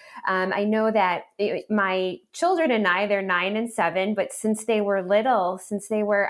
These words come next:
I wanna say six and four, we've been volunteering at a local organization called Hillside Food Outreach, which is in Danbury, Connecticut. And,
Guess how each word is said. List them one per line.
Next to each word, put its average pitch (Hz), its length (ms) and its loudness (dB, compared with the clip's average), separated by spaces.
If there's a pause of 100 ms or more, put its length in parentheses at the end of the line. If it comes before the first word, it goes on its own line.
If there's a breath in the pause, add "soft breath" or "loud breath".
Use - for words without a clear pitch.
I 214 80 -4
wanna 226 180 -2
say 214 200 0
six 254 360 -6
and 208 160 0
four, 196 420 2
we've 190 220 -4
been 185 440 -2
volunteering 190 720 -2
at 170 100 -4
a 175 80 -2
local 175 720 -2 (360 loud breath)
organization 185 760 -2
called 175 440 -2
Hillside 214 580 -2
Food 202 180 0
Outreach, 175 460 -2
which 185 140 -10
is 185 140 -10
in 175 200 -6
Danbury, 180 420 -2
Connecticut. 170 600 -6 (120)
And, 180 420 -4